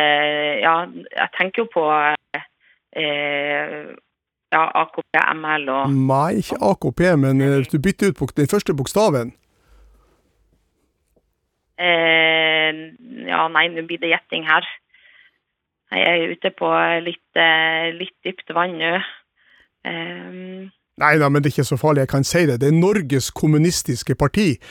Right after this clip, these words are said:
Speaker 2: som var ledet
Speaker 1: Ja.
Speaker 2: av Martin Gunnar Knudsen i, fra nitten syttifem til nitten åttito, og han var fra Ulefoss.
Speaker 1: Nettopp, ja.
Speaker 2: Ja, og det, N K P var jo et, eh, sovjettro parti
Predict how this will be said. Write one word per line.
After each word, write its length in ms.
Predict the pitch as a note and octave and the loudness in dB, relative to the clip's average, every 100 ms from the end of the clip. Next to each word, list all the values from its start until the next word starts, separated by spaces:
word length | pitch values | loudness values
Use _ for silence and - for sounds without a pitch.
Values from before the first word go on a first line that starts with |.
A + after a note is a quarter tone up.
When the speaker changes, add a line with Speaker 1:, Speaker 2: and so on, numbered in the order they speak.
| - - | -18 -2
Speaker 2:
som 160 | D#3+ | 2
var 80 | C#3+ | 4
ledet 260 | D#3 F3+ C#3+ | 4 4 4
Speaker 1:
Ja. 120 | C3+ C3+ | 4 4
Speaker 2:
av 60 | |
Martin 460 | C#3+ F#3 - C#3 C#3 | 4 2 2 2 4
Gunnar 260 | D#3 D#3 B2+ | 4 4 2
Knudsen 560 | - E3+ - - A2 A2 _ - - _ | 0 -2 -2 -6 -8 -12 _ -20 -20 _
i, 120 | E3+ C#3+ C#3+ | 0 0 0
fra 160 | D3 | 2
nitten 280 | C#3+ D#3 D3+ | 2 2 0
syttifem 560 | - C#3+ - C3+ E3+ C3+ | 0 0 0 0 2 2
til 100 | C3 | 0
nitten 240 | C3 - | 0 0
åttito, 360 | C3+ - C3 D#3 C3 | 0 0 0 2 2
og 140 | A2+ | 2
han 200 | G3 G3 | 2 2
var 160 | C#3+ C#3 | 4 2
fra 140 | - | 0
Ulefoss. 580 | B2 C3+ B2 G#2+ - - _ _ _ _ _ _ _ _ _ - | -2 -2 -2 -6 -10 -12 _ _ _ _ _ _ _ _ _ -12
Speaker 1:
Nettopp, 440 | G3+ G#3+ _ - - | -10 -10 _ -14 -12
ja. 100 | - - | -12 -10
Speaker 2:
Ja, 140 | C3 - - - | -10 -12 -14 -8
og 140 | C#3 | -2
det, 360 | C#3+ D#3 D3+ D#3 | 2 4 4 2
N 120 | D3 | 0
K 120 | C#3+ C#3 | 0 2
P 180 | F3+ D#3+ | 2 4
var 200 | C3+ C3+ | 4 4
jo 140 | B2+ | 2
et, 280 | B2+ B2 - | 0 -4 -6
eh, 460 | B2+ C#3 D#3+ E3 D3 | -6 -6 -8 -10 -8
sovjettro 920 | - E3+ E3 F3+ E3+ - - F#3 A#2 | -2 0 2 0 -2 -6 -2 0 0
parti 360 | C3 B2 B2 | -2 -4 -6